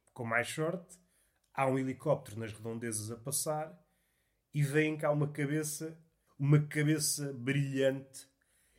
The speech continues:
e é a sorte deste senhor, que é um careca, que faz com que a careca reluzisse e chamou a atenção ao pessoal do helicóptero.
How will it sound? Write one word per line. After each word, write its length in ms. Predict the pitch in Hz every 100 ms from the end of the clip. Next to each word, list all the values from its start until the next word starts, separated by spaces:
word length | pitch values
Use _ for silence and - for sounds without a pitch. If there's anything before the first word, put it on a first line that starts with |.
| -
e 140 | 123
é 60 | 127
a 40 |
sorte 400 | 127 - 135 113
deste 240 | 117 120 -
senhor, 360 | - 131 143
que 100 | 143
é 20 | 120
um 100 | 113
careca, 600 | 123 117 117 120 139 - _ _ _ -
que 80 |
faz 240 | - 135 -
com 160 | 143
que 160 | 143 127 -
a 80 |
careca 380 | 107 131 127 131
reluzisse 840 | 120 139 139 120 151 170 - - - _ _ -
e 60 | 147
chamou 400 | - 156 156 156
a 60 |
atenção 760 | 147 156 151 - 151 151 147 - - _ _ _ _
ao 140 | 120 120
pessoal 320 | - 139 127
do 80 | 123
helicóptero. 580 | 131 139 117 - -